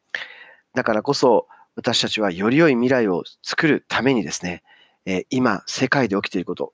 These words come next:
日本で起きていることっていうのを幅広く知っていく。そのためにこの情報をお届けしたいと思います。では、えー、本日のテーマです。えー、本日のテーマ、日経新聞から取り上げるのは、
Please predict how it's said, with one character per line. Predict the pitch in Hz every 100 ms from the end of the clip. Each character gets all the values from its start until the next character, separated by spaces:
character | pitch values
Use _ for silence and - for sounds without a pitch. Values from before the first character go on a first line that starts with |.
| -
日 | 113
本 | 123 123
で |
起 | 113
き | -
て | 117
い |
る | 98
こ | 101
と | 110
っ | 107
て | 110
い |
う | 101
の | 113
を | 127 - - - -
幅 | 110 135
広 | 151 175 151
く | 90 - _
知 | - -
っ | -
て | 95
い |
く。 | - - _ - - - _ -
そ | -
の | 160
た | 175
め | 170
に | 120 -
こ | - 110
の |
情 | 101 95
報 | 92 113
を | 135 -
お | -
届 | 98 92 90
け |
し | -
た | 82
い |
と | 143
思 | 127 76
い | 64
ま | -
す。 | - - _ _ - _ _ _ - - _ _ _ - 127
で | 147
は、 | 117 - - -
え | 110 104 87
ー、 | 82
本 | 160
日 | 143 117
の | 120 143 - -
テ | 120
ー | 92
マ | 82
で | 85
す。 | - - - - - -
え | 110 104 95
ー、 |
本 | 196
日 | 208 -
の | 107
テ | 123
ー |
マ、 | 101 98
日 | 104
経 | - 143
新 | - 131
聞 | 104 95
か | 139
ら | 123
取 | - 95 110
り |
上 | 107
げ | 107
る | 90
の | 87
は、 | 110 120